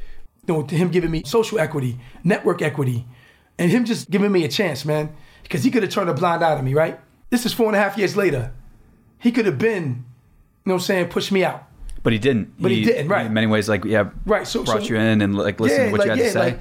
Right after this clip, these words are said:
Speaker 1: yeah.
Speaker 2: So what, what happened in those, like, four and a half years? And
Speaker 1: Uh,
Speaker 2: 'cause you've done a lot since then, and you're doing a
Speaker 1: Yeah.
Speaker 2: lot right now.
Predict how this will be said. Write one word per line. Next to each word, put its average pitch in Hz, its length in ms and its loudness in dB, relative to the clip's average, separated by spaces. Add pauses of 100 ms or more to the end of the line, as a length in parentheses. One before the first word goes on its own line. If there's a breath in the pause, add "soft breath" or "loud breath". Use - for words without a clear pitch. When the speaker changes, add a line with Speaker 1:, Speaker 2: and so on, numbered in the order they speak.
Speaker 1:
yeah. 196 320 0 (120)
Speaker 2:
So 120 180 0
what, 110 400 0
what 123 220 0
happened 117 380 -2
in 95 60 0
those, 98 160 -2
like, 98 140 -2
four 104 220 0
and 101 80 0
a - 20 -4
half 98 200 -4
years? 104 260 0
And 101 100 -2
Speaker 1:
Uh, - 40 -2
Speaker 2:
'cause 113 200 -2
you've 117 140 2
done 110 320 2
a 104 100 0
lot 104 480 -2 (240 soft breath)
since 101 300 -4
then, 98 300 -2 (220 loud breath)
and 107 140 -2
you're 110 80 0
doing 117 240 2
a 101 40 4
Speaker 1:
Yeah. 101 80 2
Speaker 2:
lot 98 160 0
right 101 160 0
now. 101 280 -2